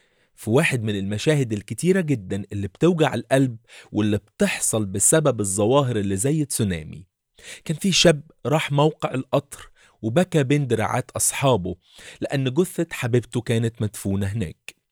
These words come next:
واتكلم مع حبيبته اللي ماتت في القطر ده وقال لها:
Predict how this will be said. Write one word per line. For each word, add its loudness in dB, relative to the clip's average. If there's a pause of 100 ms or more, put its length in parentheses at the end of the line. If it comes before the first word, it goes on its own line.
(500)
واتكلم 2
مع 0
حبيبته 0
اللي 2
ماتت -2
في -4
القطر -2
ده -2 (260)
وقال 2
لها: 2